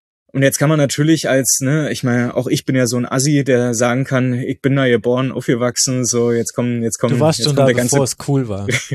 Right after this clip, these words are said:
Speaker 1: <laughs> Richtig, als ich noch in der Grundschulklasse in Köpenick selber Unioner war, da war das noch massiv uncool, als der Verein abstürzte. Ähm, aber es soll ja gar nicht so böse einfach nur klingen im Sinne von, ne, jetzt interessiert sich irgendwie,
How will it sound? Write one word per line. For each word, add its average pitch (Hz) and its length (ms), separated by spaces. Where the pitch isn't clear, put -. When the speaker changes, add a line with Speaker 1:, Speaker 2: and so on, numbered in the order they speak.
Speaker 1:
<laughs> 196 460
Richtig, 110 500
als 113 160
ich 123 140
noch 127 140
in 123 100
der 117 100
Grundschulklasse 131 840
in 156 320
Köpenick 135 420
selber 123 300
Unioner 120 400
war, 117 160
da 117 200
war 135 180
das 123 200
noch 120 100
massiv 120 420
uncool, 117 500
als - 200
der 110 120
Verein 117 340
abstürzte. 117 720
Ähm, 117 420
aber 131 140
es 131 80
soll 123 140
ja 139 100
gar 120 180
nicht 147 140
so 120 120
böse 123 260
einfach 117 260
nur 110 140
klingen 123 260
im 117 120
Sinne 120 260
von, 113 460
ne, 131 180
jetzt - 460
interessiert 123 500
sich 113 200
irgendwie, 117 580